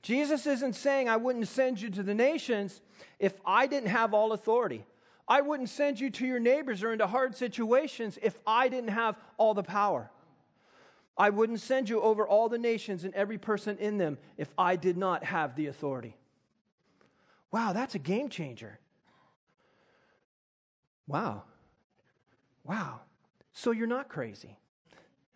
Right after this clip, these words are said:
When you feel God saying, "Go speak to that person in the cubicle next to you," or, "Go talk to your neighbor," or,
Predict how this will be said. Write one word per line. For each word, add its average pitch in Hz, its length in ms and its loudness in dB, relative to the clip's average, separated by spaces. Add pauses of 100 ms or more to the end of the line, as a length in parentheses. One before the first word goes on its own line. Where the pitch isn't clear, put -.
(640)
When 156 160 -2
you 170 80 2
feel 175 240 -2
God 156 260 0
saying, 139 380 -6 (480)
"Go 170 140 -6
speak 190 320 -6
to 170 80 -4
that 151 160 -4
person 170 340 -6
in 135 60 -6
the 127 80 -6
cubicle 143 400 -8
next 131 300 -10
to 123 60 -10
you," 110 100 -8
or, 107 100 -8
"Go 151 200 -2 (360)
talk 156 240 -6
to - 120 -12
your 135 60 -8
neighbor," 131 400 -6
or, 113 240 -6